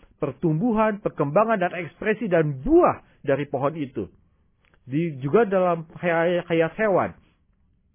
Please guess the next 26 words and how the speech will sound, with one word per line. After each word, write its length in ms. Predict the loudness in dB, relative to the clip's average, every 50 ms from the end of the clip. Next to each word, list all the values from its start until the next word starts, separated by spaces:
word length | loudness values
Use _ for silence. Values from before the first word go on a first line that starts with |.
| _ _ _ _ _ _ _ _ _ -4
Kita 240 | -2 0 0 0 -2
tidak 240 | 0 0 0 2 0
mengajar 720 | 0 -2 0 0 -2 0 2 2 2 2 2 -2 -6 -8 -8 -4
anjing 320 | -4 -4 -2 -4 -4 -4
untuk 240 | -2 -4 -4 -4 -4
menggonggong 560 | -6 -6 -4 0 2 2 2 2 2 0 0
atau 160 | -2 -2 -2
menggali 320 | -2 -2 0 0 0 2 2
lubang. 400 | 0 0 -2 0 0 -2 -2 -4 -12 _ _ _ _ _
Mereka 400 | -10 -8 -6 -4 -4 -4 -2 -4
otomatis 480 | -4 -2 -2 -2 -2 -2 -2 -4 -6 -6 -4
melakukannya. 640 | -6 -6 -6 -6 -8 -10 -8 -8 -8 -8 -10 -12 -16 _ _ _ _ _ _ _ _ _ _ _ _ -4
Saya 160 | -2 -2 0
rasa 480 | 0 0 -2 -2 -2 -4 -4 -4 -6 _ _ _ -6
tidak 280 | 0 2 2 2 4
ada 120 | 2 0 0
sekolah 560 | -2 -4 0 2 2 4 4 2 0 -2 -2
kucing 400 | -2 -2 0 0 -2 -2 -2 -8 -14 _ _ -10 -6
mengajar 400 | -2 -2 -2 0 2 0 0 0
kucing 480 | -4 -6 -6 -4 -4 -4 -4 -6 -8 -10 -16 _ 0
untuk 480 | 2 2 2 4 4 4 4 4 2 -4 _ _ _ -10
mengejar 560 | -6 -4 0 0 0 2 2 2 2 2 0
tikus. 360 | -4 -4 0 2 2 2 2 0 -10 _ _ _ _ _ _ _ _ _ _ _ _ _ _ _ _ _
Tapi, 560 | -2 -2 -2 0 -2 -4 -4 -4 -6 -10 _
eh, 200 | -6 -4 -4 -4 _ _ _ -16 -6 -2
kucing 320 | -2 -2 0 0 -2 -2